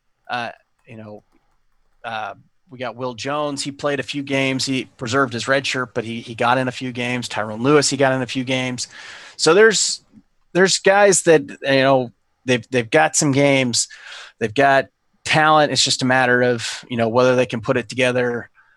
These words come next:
and, and be complementary pieces to those seniors, those guys with experience that are there. Um, and like I said, uh,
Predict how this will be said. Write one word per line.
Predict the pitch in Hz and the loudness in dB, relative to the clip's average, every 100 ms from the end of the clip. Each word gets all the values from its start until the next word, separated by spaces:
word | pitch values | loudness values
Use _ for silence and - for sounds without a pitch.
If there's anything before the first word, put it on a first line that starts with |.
| - | -12
and, | 117 117 110 110 | -4 -4 -4 -6
and | 117 110 | -6 -2
be | 127 | 0
complementary | 110 147 135 123 139 143 135 | 0 0 0 2 0 0 -4
pieces | 139 123 - 107 | -6 -10 -8 -10
to | 117 | -8
those | 117 107 | -8 -6
seniors, | - 139 131 123 110 | -4 -4 -4 -4 -6
those | 113 - | -8 -4
guys | 120 117 113 | -4 -4 -6
with | 123 - | -8 -8
experience | 113 - 120 117 113 - | -12 -10 -8 -8 -8 -8
that | 113 | -10
are | 113 | -12
there. | 113 117 113 113 _ _ _ _ - | -10 -8 -8 -10 _ _ _ _ -10
Um, | 113 110 107 104 95 _ _ _ _ _ _ _ _ _ _ _ 110 | -6 -6 -8 -12 _ _ _ _ _ _ _ _ _ _ _ _ -12
and | 117 139 143 | -4 -2 2
like | 139 | 0
I | 127 | 0
said, | - 139 113 | 2 2 2
uh, | 120 | -2